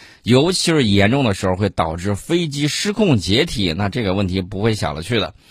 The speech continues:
那如果一架五代机它无法进行超音速巡航的时候，过去我跟大家讲，我说歼二零吊打F三十五，大家还不相信，现在信了吧？最起码你信了有一半了。那么在歼二零面前，这个F三十五啊，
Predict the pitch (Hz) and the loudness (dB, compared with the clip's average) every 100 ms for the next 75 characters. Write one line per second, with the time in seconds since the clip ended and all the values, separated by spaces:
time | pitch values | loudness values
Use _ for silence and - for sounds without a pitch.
0 | - - - 131 160 156 233 226 147 120 | -20 -20 -10 0 2 2 0 2 2 2
1 | 156 175 156 120 98 95 87 165 151 104 | 0 2 4 4 2 -2 -2 2 2 0
2 | 113 131 143 143 180 185 104 113 113 127 | -4 -4 -4 -4 -2 0 0 -2 -4 -2
3 | - 170 190 185 131 - 107 143 101 131 | -2 -2 -2 -2 -2 0 0 0 0 0
4 | 147 107 104 104 - - - - - 214 | 0 0 0 0 -4 -20 -20 -20 -4 2
5 | 196 160 170 135 107 127 135 131 135 117 | 2 2 2 2 2 2 2 4 2 0
6 | 82 87 98 120 180 185 151 131 160 262 | -2 -4 -4 -2 2 2 2 0 -2 0
7 | 254 196 135 110 85 98 123 127 143 139 | 4 4 4 2 0 0 -2 -2 -2 -2
8 | 127 95 104 113 104 107 110 123 110 120 | -4 -4 -2 -4 -4 -4 -4 -2 -2 0
9 | 120 120 127 98 - - 120 110 110 104 | 0 0 0 -2 -6 -2 0 0 0 -2
10 | 82 76 _ _ - 165 147 127 95 - | -2 -6 _ _ -6 -2 0 0 0 0
11 | 127 101 80 78 90 117 71 55 - - | 0 0 0 -2 4 4 2 -4 -18 -20
12 | - - _ 117 120 113 98 85 82 67 | -20 -20 _ 0 2 4 2 0 -4 -6
13 | - 98 98 139 147 143 92 101 113 90 | 0 0 2 4 4 4 2 0 0 -2
14 | - 76 78 92 90 85 76 76 - 87 | -4 -6 -4 -4 -4 -4 -4 -6 -4 -2
15 | 101 98 113 117 123 113 82 - 82 73 | -2 -2 -2 -2 -2 -4 -6 -2 0 -2